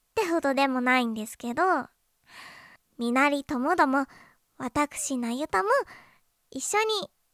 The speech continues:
に成長して、楽しんでアイドル活動やっていけたらいいなと思ってます。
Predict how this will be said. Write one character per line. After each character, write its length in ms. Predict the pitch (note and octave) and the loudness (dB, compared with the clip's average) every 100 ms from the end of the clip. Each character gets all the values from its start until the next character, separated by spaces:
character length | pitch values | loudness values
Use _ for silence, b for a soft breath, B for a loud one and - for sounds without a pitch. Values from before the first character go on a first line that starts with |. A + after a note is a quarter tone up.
| - | -14
に 60 | E4+ | -8
成 300 | - B3 A#3+ | -2 -2 -2
長 240 | A#3 A3+ | -4 -6
し 80 | B3 | -2
て、 80 | F#4+ F#4+ - B B B _ _ - | 2 2 2 B B B _ _ -10
楽 240 | E4+ D4+ F4+ | -6 -4 -2
し 200 | A#4 A4+ | 0 0
ん 20 | |
で 140 | C4+ - _ _ _ - | -2 -6 _ _ _ -8
ア 120 | C4+ | -4
イ 80 | C4 | -2
ド 120 | C4 | 0
ル 100 | C4 | -2
活 300 | C#4 C4 A#3+ | -2 -2 -4
動 100 | A3+ | -8
や 160 | G#3 A3 | -6 -6
っ 40 | |
て 120 | - | -4
い 60 | A#3 | -6
け 80 | A#3 | -2
た 120 | A#3+ | -2
ら 120 | B3+ | -2
い 100 | A3+ | -4
い 40 | A#3 | 2
な 180 | D#4+ | 2
と 160 | F4+ C4+ _ - | 4 2 _ -8
思 280 | C4+ A#3 A#3 | -4 0 -2
っ 40 | |
て 240 | - - B3 | -4 -10 -4
ま 200 | C#4+ F4+ | -2 -2
す。 260 | - - | -4 -18